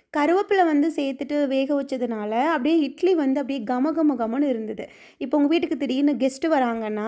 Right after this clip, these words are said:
அவங்களுக்கு இந்த மாதிரிலாம் நீங்க இட்லி செஞ்சு கொடுத்து பாருங்களேன், அசந்து போயிடுவாங்க. அவங்க வேற எந்த வீட்டுக்கு நீங்க அவங்க கெஸ்ட்டா போனாலும் உங்களோட இட்லியை தான் பாராட்டுவாங்க.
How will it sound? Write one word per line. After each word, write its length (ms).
அவங்களுக்கு 380
இந்த 120
மாதிரிலாம் 460
நீங்க 180
இட்லி 260
செஞ்சு 300
கொடுத்து 280
பாருங்களேன், 540
அசந்து 500
போயிடுவாங்க. 400
அவங்க 280
வேற 200
எந்த 320
வீட்டுக்கு 300
நீங்க 240
அவங்க 220
கெஸ்ட்டா 380
போனாலும் 480
உங்களோட 640
இட்லியை 340
தான் 220
பாராட்டுவாங்க. 540